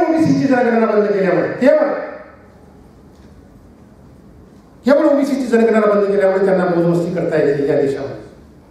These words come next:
आणि ओबीसी जनगणनेवर आज कुठलाही पुरोगामी पक्ष, पुरोगामी संघटना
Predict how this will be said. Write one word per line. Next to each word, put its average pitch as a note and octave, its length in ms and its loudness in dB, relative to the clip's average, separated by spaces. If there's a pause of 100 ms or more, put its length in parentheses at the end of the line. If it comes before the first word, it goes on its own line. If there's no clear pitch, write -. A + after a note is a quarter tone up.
(2000)
आणि G3+ 200 0 (100)
ओबीसी A#3+ 260 -2
जनगणनेवर F3 680 2
आज E3 220 -2
कुठलाही E3 480 -2
पुरोगामी F3 520 0
पक्ष, E3 240 -6
पुरोगामी D#3+ 580 -2
संघटना E3+ 560 -6